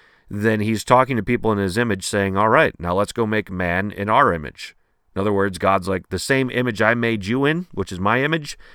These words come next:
now we're gonna make physical imagers as well." Imagers in the heavenlies, imagers in the physical world.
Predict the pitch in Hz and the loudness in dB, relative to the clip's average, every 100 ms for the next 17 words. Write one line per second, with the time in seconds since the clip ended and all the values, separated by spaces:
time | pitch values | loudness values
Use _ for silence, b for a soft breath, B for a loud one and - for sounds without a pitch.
0 | b 104 123 131 127 123 - - 165 131 | b 2 2 2 0 -2 -4 -2 0 0
1 | - 107 92 95 92 92 98 95 90 123 | -2 -2 -2 -4 -2 -2 -2 -2 2 4
2 | 101 67 - _ _ - 107 101 104 95 | 4 2 -12 _ _ -6 -4 0 0 0
3 | 87 95 156 175 170 160 - _ _ _ | -2 2 2 2 0 -2 -6 _ _ _
4 | - 180 160 139 123 123 110 92 82 80 | -6 -2 2 2 2 0 -2 -4 -6 -8
5 | 71 76 - | -8 -10 -12